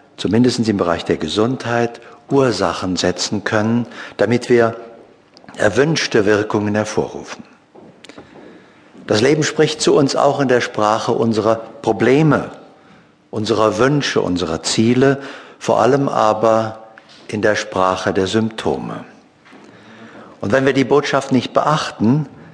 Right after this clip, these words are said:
dann schickt uns das Leben den Schmerz, das Leid und zwingt uns so, uns mit der Botschaft zu befassen. Und genügt das immer noch nicht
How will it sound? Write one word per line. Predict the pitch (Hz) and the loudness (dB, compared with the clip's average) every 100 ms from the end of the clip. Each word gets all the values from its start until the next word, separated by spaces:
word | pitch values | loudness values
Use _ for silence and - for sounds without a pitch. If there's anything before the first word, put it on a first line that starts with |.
| - - _ _ _ _ - | -20 -20 _ _ _ _ -6
dann | 98 | -4
schickt | - 151 - | 0 0 2
uns | 131 - | 0 2
das | 113 - | 0 2
Leben | 117 120 120 127 127 120 - - _ - _ _ _ _ _ _ - | 4 4 4 2 2 0 -10 -20 _ -20 _ _ _ _ _ _ -8
den | 76 | -6
Schmerz, | - 120 139 143 - - - - _ _ _ - | 0 2 2 -2 -6 -8 -10 -20 _ _ _ -10
das | - - | -6 -2
Leid | 92 107 127 - - - - | 2 2 0 -4 -16 -20 -6
und | 120 | -4
zwingt | - - 156 165 - - | -4 0 2 2 -2 -4
uns | 98 87 - | -2 -2 0
so, | 101 98 117 117 - - - - - - | 4 4 2 -2 -12 -20 -20 -20 -16 -2
uns | 139 135 | -2 2
mit | 127 123 | 0 2
der | 110 | 2
Botschaft | 101 107 107 - 104 - - | 4 2 2 -2 -4 -6 -10
zu | - 92 | -8 -4
befassen. | 98 - - - 60 - - - - - - - - | -6 -6 -8 -8 -10 -16 -20 -20 -20 -20 -20 -20 -18
Und | 107 | -4
genügt | 123 131 131 | 2 2 2
das | 131 - | 0 2
immer | 202 196 | 2 4
noch | 107 | 2
nicht | 82 65 - | 0 -6 -12